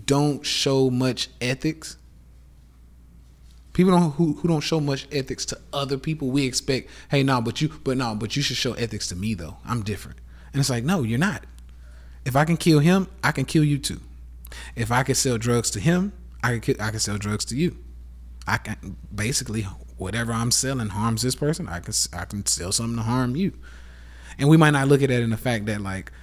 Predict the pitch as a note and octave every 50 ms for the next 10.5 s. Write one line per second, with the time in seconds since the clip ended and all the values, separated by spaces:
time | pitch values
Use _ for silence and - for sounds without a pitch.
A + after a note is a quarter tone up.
0 | - - - G#2 G2+ A#2 A2+ A2 - B2+ A#2 A2+ G#2+ G2+ A2+ A2+ A2 - - G2
1 | G2 G#2+ A#2 B2+ B2+ - C3 C#3 C3 - - G#2 G2+ G2+ G2+ G2+ G2+ G2+ G2 F#2+
2 | A2 - - - - - - - - - - - - - - G#2+ G#2 G#2 A2+ A#2
3 | C3 C3 B2 - C3 A2+ G2+ F#2+ G2+ A#2 C#3+ F3 - - - A#2 G2+ G2 G2+ F#2+
4 | F#2+ G2 F#2+ - - A#2 - - - - C3+ B2+ A#2+ A#2+ A2+ G#2+ F#2+ F2+ F2 -
5 | B2 A#2 A2+ G#2+ G#2 G#2+ A#2 C3 A2+ F#2+ F#2+ G2 G2 - G2 G2 - G2 F#2+ F#2+
6 | G#2+ G#2 G2+ F#2 F#2 G2 F#2+ G2+ A2 G#2 F2+ - - D#2+ - - - - - -
7 | - - - - - - - - - - D#3 - G3 G#3+ G#3+ G3+ - - - F3+
8 | G3+ G3 D#3 A2+ C3+ D#3+ F3+ - - - - - C3+ B2+ C3+ B2 A2 - A2+ G#2
9 | A#2+ A2 - - - - D#3+ E3+ E3+ D#3 C#3+ C3+ B2+ A#2 - A#2 A#2 - - -
10 | - C#3 C#3+ B2 G#2+ F#2 F2+ E2 -